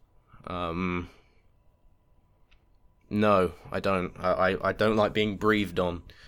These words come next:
Um, I don't like being in crowds of people. I, I, I like to, uh,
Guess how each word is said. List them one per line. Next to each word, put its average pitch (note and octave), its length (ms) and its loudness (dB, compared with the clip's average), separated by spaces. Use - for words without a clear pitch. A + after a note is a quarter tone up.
Um, F#2 520 0
I F#2+ 100 -6
don't G#2 180 2
like F#2+ 160 -2
being G2 160 -2
in F2+ 120 -4
crowds G2+ 380 4
of - 80 -12
people. F#2 340 -4
I, F2+ 120 6
I, F#2+ 220 4
I F#2+ 160 0
like G2+ 320 2
to, G2 320 -4
uh, F#2+ 260 2